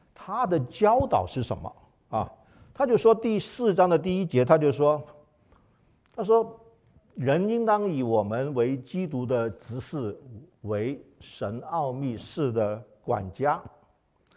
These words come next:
那，那我们呢，是讲到保罗同他的兄弟，呃，所提尼是在第一章第一节就讲到了。那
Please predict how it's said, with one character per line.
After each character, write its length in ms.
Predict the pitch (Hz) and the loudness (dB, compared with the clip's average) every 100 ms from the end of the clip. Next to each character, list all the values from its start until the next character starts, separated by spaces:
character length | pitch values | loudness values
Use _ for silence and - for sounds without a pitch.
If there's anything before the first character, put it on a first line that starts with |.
| _ - | _ -4
那， 320 | 208 160 123 - - - 175 151 _ _ | 2 2 2 -6 -20 -20 -20 -20 _ _
那 160 | - 175 | 0 2
我 260 | 131 110 101 | 2 0 0
们 200 | 110 147 | -2 0
呢， 100 | 143 | 0
是 140 | 135 | -2
讲 240 | 104 101 | -4 -4
到 340 | 104 135 123 - - _ _ - | 2 4 4 0 -16 _ _ -2
保 160 | 117 | 0
罗 480 | 98 98 101 120 - - - _ | 0 0 2 2 2 -4 -20 _
同 220 | 107 113 | -10 -6
他 160 | 131 135 | -2 0
的 180 | 117 | 0
兄 320 | 110 - 143 143 | -2 -4 -6 -4
弟， 380 | 165 135 107 - _ _ _ _ _ | -2 -2 -4 -8 _ _ _ _ _
呃， 180 | 120 110 | -4 -4
所 240 | 98 113 92 | -2 -2 -2
提 260 | - 120 | -4 -6
尼 260 | 135 107 113 | -4 -6 -6
是 220 | - 120 | -6 -4
在 180 | 117 104 | -2 -4
第 380 | - 123 117 127 | -4 -6 -6 -6
一 60 | |
章 260 | 123 120 123 | -2 -2 -2
第 180 | 143 143 | -4 -6
一 60 | |
节 160 | 143 110 | -4 -4
就 100 | 107 | -4
讲 200 | - - - | -6 -6 -4
到 160 | 113 | -4
了。 120 | 107 - _ _ _ _ _ - | -6 -14 _ _ _ _ _ -2
那 420 | 220 180 165 | 2 4 2